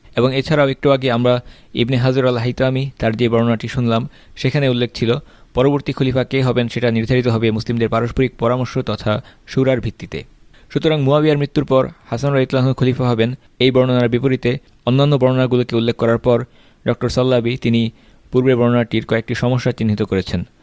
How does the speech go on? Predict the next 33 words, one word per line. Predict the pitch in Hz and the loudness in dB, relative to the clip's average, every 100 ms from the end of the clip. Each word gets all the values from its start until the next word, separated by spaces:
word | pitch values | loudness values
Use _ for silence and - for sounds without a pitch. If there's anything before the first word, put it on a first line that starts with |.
| _ _ | _ _
প্রথম | 127 151 147 | -2 0 2
পয়েন্ট | 135 127 | 0 0
হচ্ছে, | 127 - 131 127 | -4 -2 -4 -2
এটি | 117 123 | -2 0
হাসান | 117 - 143 | 0 0 2
রাদিয়াল্লাহু | 131 117 123 | 2 2 0
আনহুর | 117 123 135 - - - | 2 0 0 -8 -20 -8
উচ্চ | 135 - 139 | -4 -2 0
ব্যক্তিত্বের | 120 117 - 127 - 123 - - | 0 -2 -6 -8 -2 -2 -2 -10
সঙ্গে | - 113 113 | -2 -2 0
সাংঘর্ষিক। | 117 107 107 104 - 87 - _ _ - - | -2 0 0 0 -2 -8 -10 _ _ -20 -12
একবার | - 123 135 139 | -6 -2 0 0
খিলাফত | - 131 135 - | 0 -2 -2 -2
ছেড়ে | 135 139 | 0 0
দিয়ে | 127 117 113 - _ | 2 0 0 -6 _
পরবর্তীতে | 117 127 131 - 127 123 | 0 2 2 0 0 0
মুয়াবিয়া | 117 117 120 | 2 2 2
রাদিয়াল্লাহু | 113 110 117 | 0 0 0
আনহুর | 113 | 0
মৃত্যুর | 110 - - | 0 -2 -2
পর | 120 107 | -2 0
আবার | 113 131 | 0 -2
তিনি | 127 127 | -2 -4
খলিফা | - 120 113 113 | -2 -2 0 0
হবেন, | 110 104 110 - | 0 0 -2 -6
এটি | - | -2
হাসান | 104 101 120 | -2 0 0
রাদিয়াল্লাহু | 117 113 | 0 0
আনহুর | 113 110 | 0 0
ব্যক্তিত্বের | 110 - - | -2 -6 -6
সঙ্গে | 117 101 98 117 - _ - | -2 -2 -2 -4 -8 _ -8
মানানসই | 110 110 113 - 113 | 0 2 2 2 2
নয়। | 98 82 | 2 0